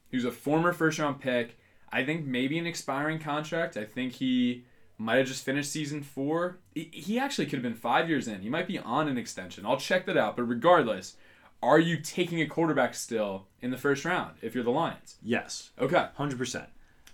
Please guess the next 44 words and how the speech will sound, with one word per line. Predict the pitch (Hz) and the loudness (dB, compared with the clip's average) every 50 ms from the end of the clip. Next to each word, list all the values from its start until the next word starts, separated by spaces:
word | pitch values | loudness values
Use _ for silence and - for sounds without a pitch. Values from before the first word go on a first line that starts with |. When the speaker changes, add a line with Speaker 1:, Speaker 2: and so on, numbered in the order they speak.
| - - - - - - - - - - - | -20 -20 -20 -20 -20 -20 -20 -20 -20 -10 -2
Speaker 2:
And | - 151 143 139 135 131 135 131 131 123 120 - 131 | 2 6 6 6 6 6 4 0 -2 -4 -6 -8 -6
the | 127 131 131 | -4 -4 -2
thing | - 165 175 185 | 0 0 2 2
is, | 175 160 151 147 131 113 120 123 - - - - - - - | 4 4 2 2 2 -2 -6 -12 -14 -16 -20 -20 -16 -2 6
that's | 131 135 160 156 - | 8 8 8 6 4
the | - 170 151 | 0 0 0
beauty | 123 107 101 113 139 175 165 135 117 101 92 - | 0 0 -2 0 0 2 2 2 2 0 0 0
of | - 107 110 107 | 0 0 0 2
having | - 117 113 110 110 110 101 | 4 4 4 4 4 0 -2
Goff | 92 110 117 120 101 90 - 104 | 0 4 4 4 4 2 0 -4
in | 104 104 | -6 -6
this | 98 95 | -6 -6
trade. | - - 120 - - | -2 -2 0 2 4
I | 113 135 | 4 4
think | - 220 220 | 4 2 0
that | 185 135 | 0 -2
the | 123 123 | 0 0
Lions | 117 117 120 131 131 135 127 | 2 4 4 4 2 2 0
actually | 123 110 107 - 110 95 | -2 -2 -2 -2 -4 -4
won | 92 95 92 87 78 | -2 -2 -4 -6 -6
this | 73 - - - - - - - | -10 -12 -12 -12 -14 -12 -4 2
Speaker 1:
Okay. | 147 160 175 170 | 4 6 6 6
Speaker 2:
big | 120 113 87 - | 6 4 2 0
time. | 85 78 64 67 - - - - - - - - | -6 -10 -10 -12 -18 -20 -20 -20 -20 -10 0 4
Speaker 1:
I, | 139 160 | 6 8
I, | 156 135 156 156 | 8 10 8 8
I | 156 156 156 151 | 10 10 8 8
actually | 143 - - 139 120 | 8 6 0 -2 0
do | 113 117 110 | 0 0 0
agree. | 101 92 95 95 95 | -2 -2 -4 -4 -4
I | 90 | -6
agree. | 90 85 90 85 - - - | -6 -10 -12 -14 -14 -10 -6
Speaker 2:
So, | - - 170 156 143 135 131 127 120 117 - - - - - - - _ _ _ _ - - - - _ _ _ _ - | 0 4 8 8 8 8 8 6 4 0 -2 -6 -12 -20 -20 -20 -20 _ _ _ _ -20 -20 -20 -20 _ _ _ _ -6
while | 147 127 139 151 160 | 2 6 8 10 10
I | 151 143 147 | 10 8 6
think | 143 - - 180 185 190 196 | 4 0 0 2 2 2 2
that | 196 - | 0 0
the | 180 156 | 0 0
Rams | 123 135 143 151 151 156 156 156 127 120 | 2 4 4 6 6 6 4 2 0 -2
with | 98 95 117 156 156 160 | -2 2 2 2 2 2
Stafford | - - - 156 135 135 147 151 - 180 170 175 175 180 - - - - | 0 0 4 4 4 4 4 2 0 0 0 0 -2 -4 -10 -16 -10 -8
Speaker 1:
Do | 175 208 | -6 -6
I | 240 269 | -6 -6
agree? | 262 269 277 269 | -8 -10 -12 -12